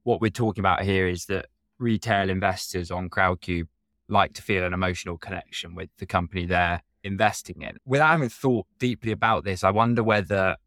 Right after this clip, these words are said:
having an emotional connection with a company is at odds with getting a good financial return. So, James, I mean, when we as V Cs invest, we try to remove the emotion from it, right?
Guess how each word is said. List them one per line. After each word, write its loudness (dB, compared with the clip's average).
having 0
an 0
emotional -6
connection -12
with -8
a -8
company -4
is -8
at -4
odds 0
with -8
getting 0
a -6
good -6
financial -6
return. -4
So, -2
James, 2
I -2
mean, 0
when 0
we 2
as -2
V -2
Cs -4
invest, 0
we -2
try 4
to -6
remove -4
the -8
emotion -6
from -6
it, -10
right? -6